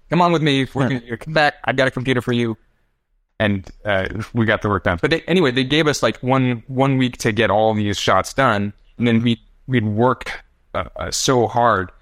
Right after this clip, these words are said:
Speaker 1: and we'd drive them in and show them to them. And they'd be like, "It's almost right, but I think it needs,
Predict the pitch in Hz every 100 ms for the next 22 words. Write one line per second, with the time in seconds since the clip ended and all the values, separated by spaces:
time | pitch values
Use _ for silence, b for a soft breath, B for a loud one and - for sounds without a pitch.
0 | _ - 117 113 104 113 117 117 110 117
1 | 104 101 - - 98 98 147 160 127 104
2 | - _ _ - 107 92 98 120 123 123
3 | 135 131 - _ _ _ _ _ - -
4 | _ _ _ _ _ _ _ _ _ -
5 | 170 - 202 202 135 92 101 78 - _
6 | _ _ _ _ _ _ _ - 147 143
7 | - _ _ 147 - 226 190 165 151